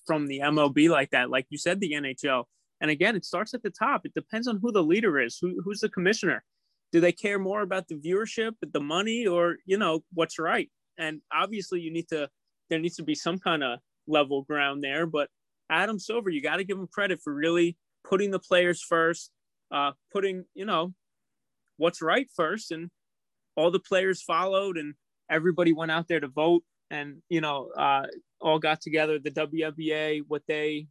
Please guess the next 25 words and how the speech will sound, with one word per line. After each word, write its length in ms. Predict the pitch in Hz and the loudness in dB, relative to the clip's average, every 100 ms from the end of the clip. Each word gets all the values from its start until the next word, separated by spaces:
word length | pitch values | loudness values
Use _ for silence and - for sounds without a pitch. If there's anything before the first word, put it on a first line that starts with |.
| _ | _
what 160 | 151 151 | -6 -2
they 120 | 151 156 | 2 2
made 280 | 151 156 | 2 2
happen, 400 | 156 151 151 156 | 4 4 4 -2
like, 180 | 147 143 - _ _ _ _ _ | -10 -12 -14 _ _ _ _ _
like 180 | 151 147 | -8 -4
everything 320 | 147 143 156 | -4 -2 -4
you 120 | 147 151 | -2 0
were 100 | 147 | 0
just 200 | 147 147 | -2 0
mentioning. 520 | 147 151 156 156 147 | 0 0 -2 -2 -2
And 120 | 143 - _ _ _ | -6 -8 _ _ _
yeah, 240 | 160 226 | 4 4
everybody 380 | 156 170 185 175 | 4 2 0 0
came 220 | - 185 | 0 -4
together. 360 | 180 160 170 175 | -4 -2 0 -2
We 120 | 147 | -4
saw 260 | - 165 160 | -4 -2 0
it 60 | |
on 100 | 151 | -2
the 80 | 147 | -6
floor 340 | - 160 160 | -4 0 2
in 60 | 160 | 2
the 100 | 151 | 0
bubble 460 | 143 156 156 156 | 2 2 4 2